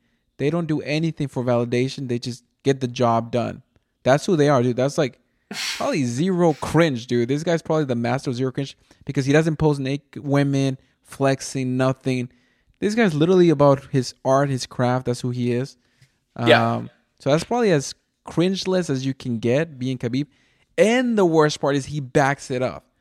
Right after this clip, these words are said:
Speaker 1: So he might be in negative cringe where people have to hype him up 'cause he does zero hype up himself.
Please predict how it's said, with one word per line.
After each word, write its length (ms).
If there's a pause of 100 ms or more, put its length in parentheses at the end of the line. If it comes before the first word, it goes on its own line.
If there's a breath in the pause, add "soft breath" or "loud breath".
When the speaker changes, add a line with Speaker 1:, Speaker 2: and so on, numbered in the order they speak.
(140)
Speaker 1:
So 160
he 140
might 160
be 200
in 180
negative 480
cringe 440 (440)
where 180
people 340
have 260
to 120
hype 320
him 320
up 300 (260)
'cause 200
he 80
does 180
zero 260
hype 240
up 120
himself. 520